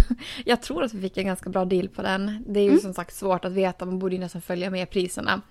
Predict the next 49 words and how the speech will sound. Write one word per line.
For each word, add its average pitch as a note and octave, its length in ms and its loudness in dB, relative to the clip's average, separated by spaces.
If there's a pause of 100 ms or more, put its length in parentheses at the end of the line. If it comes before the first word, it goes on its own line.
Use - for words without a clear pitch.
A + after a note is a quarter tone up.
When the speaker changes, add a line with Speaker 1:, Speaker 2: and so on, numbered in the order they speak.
(300)
Speaker 1:
någon F#3+ 240 2
månad F3+ 340 -2
före F#3 540 2
Black - 200 -6
Friday D#3+ 240 -4
kommer - 320 -6
för - 140 -8
att - 160 -12
se D#3+ 300 -6
ifall - 380 -8 (160)
det - 60 -4
är - 160 -2
en D#3 100 -6
bra - 160 -8
deal. - 300 -8 (360)
Men A#3 220 6
Speaker 2:
Mm. G#3 180 -2
Speaker 1:
hur A3 160 -2
som G#3+ 120 -2
helst, F#3+ 360 -2
vi G#3+ 260 -2
fick G3+ 240 -6
den. F#3 200 -4 (360)
Den G3 160 2
är G3+ 40 2
jättefin, F#3 520 -4 (100)
funkar F#3+ 300 -6
jättebra, F3+ 560 -4 (180)
ehm, F3+ 540 -6
och - 300 -12 (240)
ja, G3 240 -2
väldigt G3 320 0
nöjd. G3 240 -2 (520)
Och A#3 80 0
det A#3 60 8
var A3 100 12
väl A3+ 120 4
tänkt A#3+ 220 4
att - 220 -8
det G3+ 360 2 (120)
skulle G3 260 -6
varit F#3 140 -4
den F#3 180 -10
enda, G3 560 -4 (280)
det G#3 80 -4
enda G#3+ 180 0
inköpet. - 680 -4
Men G#3 180 -2
sen, G#3 340 0